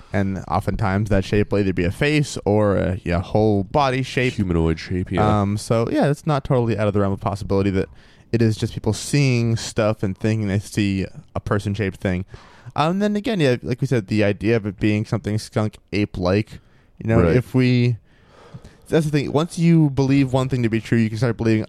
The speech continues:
Speaker 1: a bunch of other stuff to
Speaker 2: It's
Speaker 1: be true.
Speaker 2: a
Speaker 1: So if you
Speaker 2: slippery
Speaker 1: say,
Speaker 2: slope for
Speaker 1: so if you
Speaker 2: sure.
Speaker 1: say, "Oh, the skunk ape is real," well, maybe this is just a skunk ape misidentified. It's like, well,
Speaker 2: Right. Well,
Speaker 1: we don't know if the skunk ape is <laughs> real.
Speaker 2: True. I will
Speaker 1: So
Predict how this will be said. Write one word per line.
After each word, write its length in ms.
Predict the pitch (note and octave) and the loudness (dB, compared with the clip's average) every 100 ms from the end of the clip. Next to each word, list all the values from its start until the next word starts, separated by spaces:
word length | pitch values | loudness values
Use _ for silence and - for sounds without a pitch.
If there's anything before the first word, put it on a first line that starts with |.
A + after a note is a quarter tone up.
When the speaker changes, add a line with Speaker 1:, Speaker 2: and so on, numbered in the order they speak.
| - | 0
Speaker 1:
a 120 | A2 | 0
bunch 200 | A#2 A#2+ | 0 0
of 40 | |
other 120 | G#2+ | 0
stuff 100 | G#2+ | 0
to 80 | G#2 | 2
Speaker 2:
It's 140 | G#2+ G#2 | 2 2
Speaker 1:
be 60 | |
true. 80 | F#2+ | 4
Speaker 2:
a 40 | F2 | 4
Speaker 1:
So 40 | |
if 120 | A2+ | 2
you 60 | C#3+ | 2
Speaker 2:
slippery 320 | A#2 D3 A2+ | 4 4 4
Speaker 1:
say, 80 | - | 2
Speaker 2:
slope 300 | F2 C#2 - | 0 -2 -2
for 140 | - | -2
Speaker 1:
so 60 | C3+ | 0
if 40 | C3+ | 0
you 60 | |
Speaker 2:
sure. 80 | D3+ | 0
Speaker 1:
say, 120 | D#3+ | 0
"Oh, 160 | F3 G3 | 0 0
the 80 | C#3+ | 0
skunk 240 | - E3 | -2 -2
ape 160 | D3+ B2 | -2 -2
is 120 | G#2 | -2
real," 220 | G#2+ G#2+ | 2 2
well, 80 | G#2+ | 2
maybe 140 | A#2+ A#2 | 0 -2
this 140 | A#2+ | -4
is 60 | A#2+ | -6
just 200 | A#2 - | -8 -2
a 80 | A2 | -2
skunk 320 | - C#3 C#3 | 0 -2 -2
ape 200 | G2+ - - | -4 -6 -6
misidentified. 640 | G2 G#2 G2+ F#2+ F#2+ A2 A2+ | -4 -2 -2 -2 -2 -4 -4
It's 140 | - | -10
like, 80 | A#2 | -8
well, 160 | C3 C3 | -2 0
Speaker 2:
Right. 200 | B2+ - - - - - | 0 -4 -12 -18 -12 -4
Well, 260 | E2+ D#2 | -2 0
Speaker 1:
we 60 | D#2+ | 0
don't 180 | G2+ E2 | -2 -2
know 160 | E3+ | 0
if 60 | D3+ | 0
the 80 | B2+ | -2
skunk 240 | A#2+ A2 | -4 -2
ape 140 | G#2+ | -2
is 160 | G#2 - | -2 -2
<laughs> 40 | |
real. 220 | A2 - D3 - - | -2 -2 -6 -10 -18
Speaker 2:
True. 360 | - F#2 D#2+ D2+ - - - | -2 2 2 0 -8 -20 -6
I 80 | F#2 | 0
will 200 | G#2 | 2
Speaker 1:
So 60 | G#2+ | 2